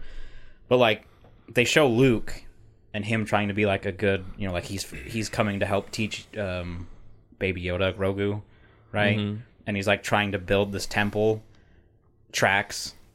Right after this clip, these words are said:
Speaker 1: right? Like, oh, okay, yeah, that's kinda what he did after the fucking <laughs> war.
Speaker 2: Yeah.
Speaker 1: And then you have Ahsoka showing up, and then in the new Ahsoka trailer,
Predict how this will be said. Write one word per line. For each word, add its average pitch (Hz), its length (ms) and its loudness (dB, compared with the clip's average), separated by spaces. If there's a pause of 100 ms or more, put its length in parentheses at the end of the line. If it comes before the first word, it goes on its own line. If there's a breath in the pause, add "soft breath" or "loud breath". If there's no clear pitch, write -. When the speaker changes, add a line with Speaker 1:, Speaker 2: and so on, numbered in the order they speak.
(120)
Speaker 1:
right? 113 380 2
Like, 113 200 -8
oh, 107 220 6
okay, 107 200 2
yeah, 95 200 4
that's 95 200 0
kinda 110 240 0
what 101 140 2
he 95 80 -2
did 107 340 4
after 113 300 0
the 120 100 -4
fucking 123 420 2
<laughs> - 20 6
war. 151 320 6 (360 loud breath)
Speaker 2:
Yeah. 104 180 4 (140)
Speaker 1:
And 117 120 2
then 120 120 4
you 120 80 2
have 113 180 4
Ahsoka 113 500 4
showing 113 360 4
up, 113 240 4
and 110 120 2
then 117 100 4
in 117 100 4
the 110 60 4
new 110 260 4
Ahsoka 113 500 2
trailer, 120 600 2